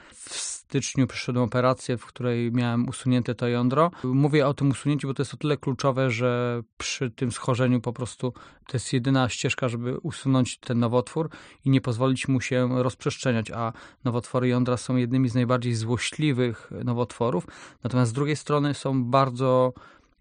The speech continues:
łatwe do wyleczenia, ale przez to, że są złośliwe, dynamicznie się rozwijają. Gdybym ja się szybko nie zdecydował na, na ten zabieg operacyjny, to mógłbym mieć przerzuty do narządów wewnętrznych,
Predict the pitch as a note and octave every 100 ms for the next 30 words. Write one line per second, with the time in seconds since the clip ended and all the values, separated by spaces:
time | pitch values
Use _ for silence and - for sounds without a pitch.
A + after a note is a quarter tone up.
0 | _ - B2+ C#3 - C#3+ A#2 A2 B2+ A#2+
1 | B2 C3 B2+ B2+ G#2 A2+ - _ _ B2
2 | B2+ B2 C3 - - C3+ G#2+ - C3 A#2
3 | A2 B2+ A2 A2+ - D3 D3+ - - -
4 | - A#2+ B2+ C#3+ - C#3 - C3 A#2 B2
5 | G#2+ G#2+ A#2 B2 A2+ B2 D3 - C3 B2
6 | A2+ A#2 C3 B2+ A#2+ A#2 A2+ - - -
7 | A#2+ A#2+ A2+ A#2+ B2 B2 B2 B2 A2+ -
8 | C#3+ C#3 D3 C#3+ C#3+ C#3 - C3 C#3+ -
9 | A2+ A2+ A2 A2+ A#2 A2+ A2+ A2+ A2+ A#2
10 | C3 - C3+